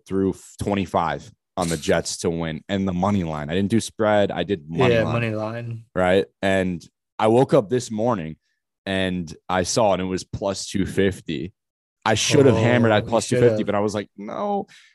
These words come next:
Speaker 1: And then I
Speaker 2: <laughs>
Speaker 1: noticed, then I noticed that Wilson is, like, nursing a hamstring injury or whatever is going on. And then it dropped to one oh eight. And then I threw twenty-five. I was like, "You know what, dude? Like, we're coming off of the win. I'm feeling good. Uh,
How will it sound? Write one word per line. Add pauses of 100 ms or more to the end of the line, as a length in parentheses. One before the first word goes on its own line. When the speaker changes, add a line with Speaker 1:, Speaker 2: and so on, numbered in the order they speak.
(140)
Speaker 1:
And
then
I
Speaker 2:
<laughs>
Speaker 1:
noticed,
then
I
noticed
that (340)
Wilson
is,
like, (160)
nursing
a
hamstring
injury
or
whatever
is
going
on.
And
then
it
dropped
to
one
oh
eight.
And
then
I
threw
twenty-five.
I
was
like,
"You
know
what,
dude? (460)
Like, (840)
we're
coming
off
of
the
win.
I'm
feeling
good.
Uh,